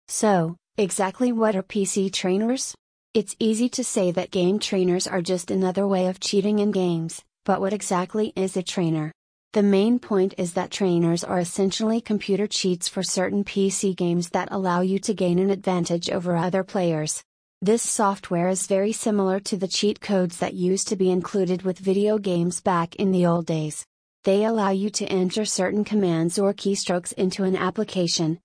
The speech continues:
which will alter the game data in whatever way you like.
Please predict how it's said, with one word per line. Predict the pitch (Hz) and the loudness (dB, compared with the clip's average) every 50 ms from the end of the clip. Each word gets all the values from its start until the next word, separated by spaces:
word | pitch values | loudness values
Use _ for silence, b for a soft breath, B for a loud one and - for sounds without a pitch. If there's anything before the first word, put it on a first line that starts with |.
| _ _ - | _ _ 0
which | 202 196 185 - - | 2 2 2 2 2
will | 196 190 - | 2 2 2
alter | - - 196 202 202 240 233 | 2 2 0 0 2 0 0
the | 233 226 | 0 2
game | 208 208 196 190 196 190 | 2 2 2 2 2 2
data | - 185 175 175 175 180 180 - | 2 2 2 2 2 2 0 0
in | 196 185 185 | 0 0 0
whatever | 180 175 - 202 190 190 190 | 0 0 0 0 0 0 0
way | 185 185 180 180 | 2 2 2 2
you | 180 180 175 185 | 0 0 0 0
like. | 190 190 180 165 160 170 - | 2 2 2 0 -2 -4 -8